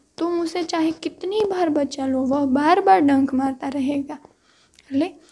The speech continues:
એની માએ એને કીધું કે વીંછી છે એની આ ખરાબ આદત છે, એને તું ગમે એટલી વાર બચાવીશ,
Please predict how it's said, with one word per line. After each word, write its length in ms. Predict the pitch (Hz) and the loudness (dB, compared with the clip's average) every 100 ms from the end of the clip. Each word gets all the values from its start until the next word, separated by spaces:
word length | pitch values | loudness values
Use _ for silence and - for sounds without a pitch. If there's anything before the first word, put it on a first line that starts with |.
| _ 294 | _ -2
એની 200 | 294 294 | 0 2
માએ 280 | 269 294 | 0 0
એને 180 | 311 320 | 0 0
કીધું 300 | 320 330 320 - - - | -2 -4 -6 -6 -6 -6
કે 140 | 349 349 | -6 -2
વીંછી 520 | 262 247 254 320 320 | 2 2 2 2 2
છે 280 | 349 330 294 | 0 0 2
એની 220 | 294 302 | 2 2
આ 140 | 320 415 - | 0 -2 -8
ખરાબ 400 | - 269 294 269 | -4 2 2 2
આદત 320 | 269 247 262 | 2 0 -2
છે, 320 | 254 - 320 - _ _ _ | -4 -10 -12 -16 _ _ _
એને 280 | 277 277 302 | 2 4 2
તું 200 | 302 311 | 0 0
ગમે 260 | 285 311 403 | 2 2 0
એટલી 320 | 403 - 359 | -4 -4 -2
વાર 200 | 311 277 | 0 2
બચાવીશ, 580 | 277 269 294 277 254 | 0 0 -4 -4 -4